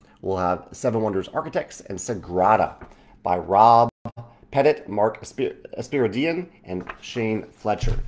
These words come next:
All names that I rarely say out loud, but I see all the time on Board Game Geek and on, in the Facebook group talking about Rolling Realms. I'm really excited to play these realms today. So feel free to join me today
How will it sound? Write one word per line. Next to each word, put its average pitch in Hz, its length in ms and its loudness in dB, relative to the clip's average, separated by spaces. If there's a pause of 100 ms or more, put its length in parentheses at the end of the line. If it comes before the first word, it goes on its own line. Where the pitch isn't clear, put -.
(300)
All 180 140 8
names 139 260 6
that 120 100 2
I 104 220 4 (120)
rarely 135 280 4
say 147 180 2
out 110 140 8
loud, 139 200 6
but 127 100 4
I 110 40 2
see 180 160 2
all 165 140 8
the 139 80 4
time 143 480 4 (300)
on 107 180 2
Board 113 180 0
Game 117 140 2
Geek 113 280 -2 (260)
and 98 400 -2
on, 95 560 0
in 123 100 -2
the 104 80 -2
Facebook 113 340 -2
group 95 200 -6
talking 110 260 4
about 95 240 4
Rolling 95 220 -2
Realms. 90 440 -4 (180)
I'm 85 160 -8
really 95 200 -2
excited 87 280 -6
to 87 60 -10
play - 120 -12
these 85 180 -10
realms 82 240 -12
today. - 240 -18
So - 140 -6
feel 135 160 -2
free 175 120 2
to 151 60 -2
join 165 160 2
me 160 80 0
today 165 380 0